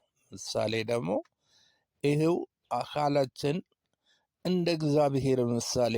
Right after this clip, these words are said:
ነው። ምንም እንኳን እግዚአብሔር አካል ባይኖረውም አዳም በእግዚአብሔር አካል ምሳሌ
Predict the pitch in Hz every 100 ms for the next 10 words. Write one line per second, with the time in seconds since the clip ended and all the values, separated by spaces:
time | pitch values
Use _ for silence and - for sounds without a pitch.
0 | 104 92 _ - 123 127 123 120 117 -
1 | 123 120 113 113 110 120 113 107 104 110
2 | 180 311 _ - 135 - 120 120 113 110
3 | 107 107 107 135 302 _ _ _ _ _
4 | _ _ _ - 135 123 139 196 302 -
5 | _ _ _ _ _ _ 123 127 143 139
6 | 151 151 151 139 135 139 147 143 139 135
7 | - - 135